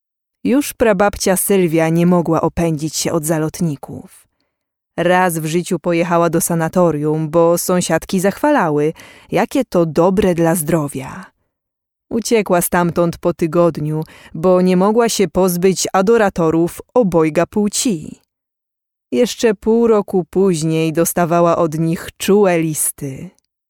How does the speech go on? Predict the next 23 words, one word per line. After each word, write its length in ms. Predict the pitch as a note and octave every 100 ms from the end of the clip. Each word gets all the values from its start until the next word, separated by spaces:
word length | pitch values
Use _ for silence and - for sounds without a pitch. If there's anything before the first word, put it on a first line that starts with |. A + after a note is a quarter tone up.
| _ _ _ _ _ _ _ _ _ _ _ _ _ _
Babcia 420 | F#3 C4 - F4+
Elżbieta 600 | C4+ B3 G#3 A#3 A#3 G#3+
nie 160 | G3+ G3
bawiła 360 | F#3+ F3+ D#3
się 160 | C#3 E3+
w 60 | E3
związki. 960 | D3+ F3 D#3+ C3+ - - - - G3 - _ _ _ _
Była 260 | - A3 F#3+
kobietą 640 | F#3+ E3+ E3 - D#3 D#3 - -
oschłą 760 | F3 F3+ - - A#3+ B3+ C4
i 160 | - G3+
zimną. 880 | D#3+ F#3+ F#3 D3 C3+ C#3 D3 E3 F#3 _ _ _ _ _ _
Nie 160 | G3+ F#3+
lubiła 360 | F3+ F3+ E3 D#3
być 220 | E3 -
od 260 | F#3 E3+
nikogo 440 | F3+ F#3 F#3+ E3 E3
zależna 600 | D#3+ E3 F3+ F3 F#3+ G3
i 240 | - G3 F#3+
bardzo 600 | D3+ F3+ G3 G#3 G3+ A3+
dobrze 460 | F#3 G3+ F#3 F#3 F3+
czuła 400 | - G#3 E3 D3+
się, 380 | - E3+ E3